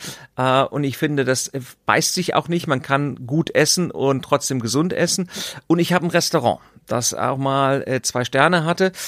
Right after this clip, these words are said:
Ähm, die, die haben wir dann bewusst mal zurückgegeben, weil das Konzept ein anderes ist heute. Aber wir, äh, haben alle eine, eine, eine schöne Kultur des Kochens und des Gem-, Zusammenseins.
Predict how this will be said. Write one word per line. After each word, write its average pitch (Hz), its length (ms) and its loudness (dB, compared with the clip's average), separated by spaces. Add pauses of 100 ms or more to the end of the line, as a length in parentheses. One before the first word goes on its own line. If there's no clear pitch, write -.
(240)
Ähm, 135 580 2
die, - 120 -12
die 113 220 -2
haben 120 80 -2
wir 117 80 0
dann 117 160 2
bewusst 120 300 0
mal 117 100 2
zurückgegeben, 131 560 -2
weil 120 80 2
das 113 160 -2
Konzept - 360 -2
ein 107 80 -8
anderes 139 320 -2
ist 127 220 -4
heute. 135 300 2
Aber 135 180 4 (320)
wir, 139 480 4
äh, 127 420 4
haben 143 460 2
alle 151 300 2
eine, 139 340 4
eine, 120 340 0
eine 135 200 0
schöne 156 260 0
Kultur 151 560 2
des - 240 -6
Kochens 165 480 0
und 101 100 -2
des 123 140 -4
Gem-, 120 160 -4
Zusammenseins. 151 720 0